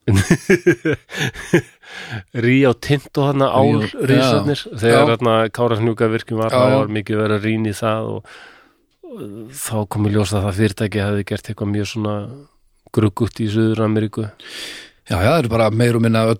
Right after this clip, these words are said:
Speaker 2: stór fyrirtæki
Speaker 1: Já.
Speaker 2: eiga einhver, eitthvað drull að baki.
Speaker 1: Já.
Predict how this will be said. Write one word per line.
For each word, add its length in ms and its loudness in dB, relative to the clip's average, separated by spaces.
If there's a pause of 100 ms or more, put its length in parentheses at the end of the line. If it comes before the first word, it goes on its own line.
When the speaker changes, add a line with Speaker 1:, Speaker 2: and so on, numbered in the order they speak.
Speaker 2:
stór 340 -2
fyrirtæki 560 0
Speaker 1:
Já. 220 4
Speaker 2:
eiga 380 2
einhver, 260 -2
eitthvað 260 -2
drull 320 2
að 80 2
baki. 360 0 (240)
Speaker 1:
Já. 200 -2